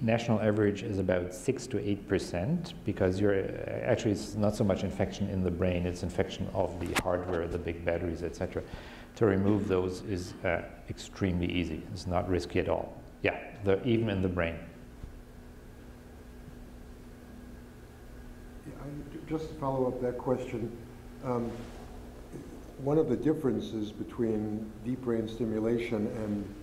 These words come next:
Speaker 2: the, um, much condemned psychosurgery of the past, uh, seems to be the reversibility of this, that, that you can extract the wire, you can turn off the current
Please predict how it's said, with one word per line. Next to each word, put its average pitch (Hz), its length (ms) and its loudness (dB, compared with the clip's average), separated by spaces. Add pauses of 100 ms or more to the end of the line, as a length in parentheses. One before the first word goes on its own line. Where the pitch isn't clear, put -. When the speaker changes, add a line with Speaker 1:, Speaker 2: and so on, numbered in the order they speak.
(800)
Speaker 2:
the, 110 400 -2 (140)
um, 92 200 -4 (540)
much - 280 -2
condemned 107 560 2
psychosurgery 107 840 0
of 95 100 -4
the 92 160 -6
past, 113 340 0
uh, - 840 -14 (240)
seems 139 300 -2
to - 60 -8
be 120 160 2
the 120 100 4
reversibility 113 920 2
of 85 160 -6
this, 95 280 -10 (360)
that, 117 160 2
that 110 200 0
you 107 80 -2 (120)
can 127 480 2 (600)
extract 117 500 2
the 117 60 2
wire, 104 420 4
you 101 80 2
can 110 340 2
turn 107 220 2
off 101 240 2
the 104 80 -6
current 104 500 2